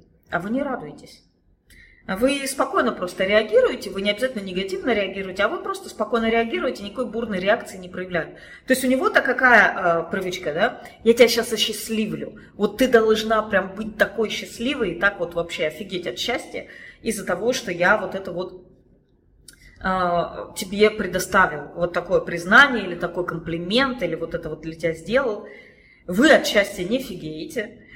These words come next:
вы реагируете абсолютно спокойно. «Ну да, ну, мне, в принципе, говорят комплименты, да, я знаю, да.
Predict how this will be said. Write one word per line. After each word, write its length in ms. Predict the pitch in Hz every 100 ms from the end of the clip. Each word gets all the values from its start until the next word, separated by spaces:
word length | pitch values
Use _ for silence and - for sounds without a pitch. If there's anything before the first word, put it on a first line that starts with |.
| -
вы 760 | 165 160 233 269 285 285 262 -
реагируете 640 | 208 208 202 254 254 190
абсолютно 420 | 175 - 175 196 202
спокойно. 560 | - 170 - 165 170
«Ну 160 | 240 294
да, 480 | 175 190 254 - _ _ _ _ -
ну, 360 | 214 190 - 180
мне, 180 | 208
в 80 | 202
принципе, 400 | - 226 220 226
говорят 400 | 170 160 156 165
комплименты, 640 | - 165 160 165 156 - 151
да, 200 | 156 175
я 160 | 170
знаю, 400 | 165 170 180 170 190
да. 240 | 165 160